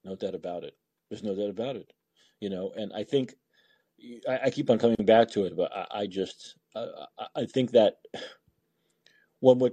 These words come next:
we're talking about things that now, a-, a-, and like, like Jamie said in that article, where once she started to speak up, right, within that, within that group,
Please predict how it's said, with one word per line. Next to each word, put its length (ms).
we're 100
talking 360
about 260
things 240
that 200
now, 460
a-, 60
a-, 300
and 160
like, 260
like 180
Jamie 340
said 160
in 80
that 100
article, 560
where 360
once 300
she 200
started 380
to 120
speak 360
up, 300
right, 380
within 260
that, 180
within 320
that 260
group, 340